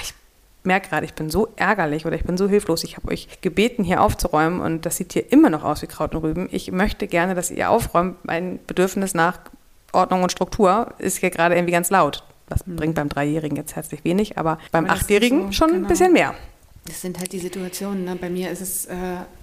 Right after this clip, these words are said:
Speaker 2: um ein anderes Beispiel zu geben, das Thema, das Bedürfnis nach Ruhe und Erholung, wenn ich bei der Einschlafbegleitung einfach nicht wegkomme, ne? Dann
Speaker 1: Ja.
Speaker 2: merke ich halt auch, also
Speaker 1: Ja.
Speaker 2: im Prinzip kann man sagen, wenn man einmal sich anguckt, welches sind denn eigentlich die Situationen, in denen ich wütend werde,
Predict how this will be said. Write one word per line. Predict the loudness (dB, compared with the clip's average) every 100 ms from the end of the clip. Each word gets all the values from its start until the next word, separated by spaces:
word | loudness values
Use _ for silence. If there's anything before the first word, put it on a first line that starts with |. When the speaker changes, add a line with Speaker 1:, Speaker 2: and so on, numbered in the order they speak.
| -12
Speaker 2:
um | -6 -4 -4
ein | -4
anderes | -2 -2
Beispiel | -2 -6 -6 -6
zu | -2
geben, | 0 0 0
das | -2 -4
Thema, | -2 0 0 -2
das | -4 -2
Bedürfnis | 0 2 2 0 0
nach | -2 -2 -8 -6 0
Ruhe | 2 2
und | 2
Erholung, | 2 2 4 4 2 -4 -18 -12 0
wenn | 2
ich | 2 0
bei | -2
der | 0
Einschlafbegleitung | 0 0 -2 -2 -2 -2 -4
einfach | -6 -4
nicht | -6 -4
wegkomme, | -6 -6 -4 -4 -4
ne? | -4 0
Dann | 4
Speaker 1:
Ja. | 4
Speaker 2:
merke | 2 -2
ich | -4
halt | -2 -2
auch, | -4
also | -2 0
Speaker 1:
Ja. | 0 -4 -10
Speaker 2:
im | -6
Prinzip | 0 2 2 0
kann | 0
man | 2
sagen, | 2 2 0 -4 -12 -20 -6
wenn | 0 2
man | 2
einmal | 0 0 2
sich | 0 0
anguckt, | 0 0 -2 -6 -6
welches | -2 -2 0 2
sind | 4 4
denn | 2
eigentlich | 0 -2 -2
die | -2
Situationen, | -2 -2 0 2 4 4 4 2
in | 2
denen | 2 2
ich | 0 0 0
wütend | 2 2 2
werde, | 2 2 2 0